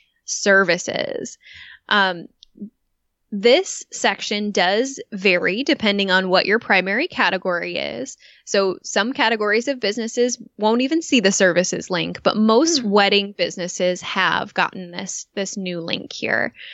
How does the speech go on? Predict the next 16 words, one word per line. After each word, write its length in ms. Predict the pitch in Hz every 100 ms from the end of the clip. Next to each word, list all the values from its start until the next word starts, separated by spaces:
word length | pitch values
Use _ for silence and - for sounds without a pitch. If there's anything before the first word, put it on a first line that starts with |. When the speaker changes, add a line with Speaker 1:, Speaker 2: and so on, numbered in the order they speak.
| - - -
Speaker 1:
And 280 | 214 208 -
when 180 | - 226
you 80 | 220
click 340 | - 269 311
on 200 | 392 381
services, 1080 | 320 - 190 190 185 - 101 101 110 226 - _ _ _ _ _ _ -
it 140 | 202
will 140 | 220
pop 420 | 208 - 226 311 226
up 220 | 214 -
a 80 | -
new 300 | 202 190 190
screen, 640 | 202 - 175 175 180 277 415 359 _ _ -
and 520 | 240 240 240 240 220
it 200 | - 220
says 600 | - 262 277 302 311 -